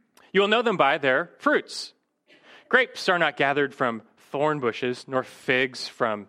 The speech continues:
thistles, are they? So every good tree bears good fruit, but the bad tree bears bad fruit.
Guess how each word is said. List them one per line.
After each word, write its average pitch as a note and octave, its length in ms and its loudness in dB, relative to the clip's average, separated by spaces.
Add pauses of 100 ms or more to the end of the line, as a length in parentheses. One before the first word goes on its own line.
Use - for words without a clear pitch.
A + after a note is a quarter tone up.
(120)
thistles, C3+ 640 -4
are A#2+ 160 0
they? G3+ 200 0 (880)
So G#3 240 2
every C4+ 260 2
good F3 180 2
tree E3 200 0
bears C3+ 260 0
good B2+ 220 -2
fruit, A#2+ 280 -2 (560)
but C3+ 120 -6
the B2+ 60 -2
bad B2+ 240 0
tree C3 160 -2
bears G#2 400 -2 (100)
bad A2 200 -2
fruit. - 280 -12